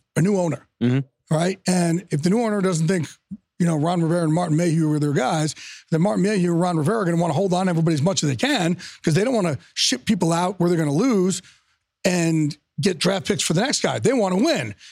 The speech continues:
Speaker 1: So they kinda get caught in an interesting position.
Speaker 2: The politics of all of that are
Speaker 1: Mm-hmm.
Speaker 2: fascinating. And I love, I wonder, do you, this isn't her question, but, like, is there a team with an offer out there you think, like, maybe the, the result doesn't go their way and they up it? You know what I mean? Like, "All right, screw it." If
Speaker 1: That'll happen. Well, not only that, there are,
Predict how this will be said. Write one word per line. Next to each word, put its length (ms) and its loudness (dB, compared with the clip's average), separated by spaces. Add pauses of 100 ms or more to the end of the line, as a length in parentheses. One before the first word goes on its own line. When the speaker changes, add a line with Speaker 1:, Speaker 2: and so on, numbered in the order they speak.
(120)
Speaker 1:
So 180 0
they 100 0
kinda 220 0
get 320 -2
caught 180 0
in 80 2
an 60 0
interesting 340 -2
position. 460 -4
Speaker 2:
The 80 -10
politics 600 -2
of 100 -4
all 180 0
of 80 -6
that 160 -2
are 80 -4
Speaker 1:
Mm-hmm. 80 -4
Speaker 2:
fascinating. 720 -4 (220)
And 100 0
I 60 2
love, 340 0 (400)
I 80 4
wonder, 400 0
do 200 -4
you, 180 -4
this 500 0
isn't 320 0
her 200 0
question, 420 0
but, 140 0
like, 300 2 (500)
is 120 2
there 140 4
a 60 -2
team 420 0
with 140 2
an 80 0
offer 340 0
out 160 0
there 140 0
you 160 0
think, 280 0
like, 220 -2
maybe 240 2
the, 160 2
the 280 -2
result 420 2
doesn't 300 0
go 160 2
their 180 0
way 340 2
and 200 -2
they 100 2
up 240 0
it? 200 -2
You 100 -2
know 100 2
what 80 2
I 60 0
mean? 160 0
Like, 180 0
"All 140 2
right, 240 0
screw 260 -4
it." 140 -6
If 60 -2
Speaker 1:
That'll 140 0
happen. 300 -2
Well, 140 2
not 160 2
only 140 0
that, 300 -2
there 240 2
are, 240 0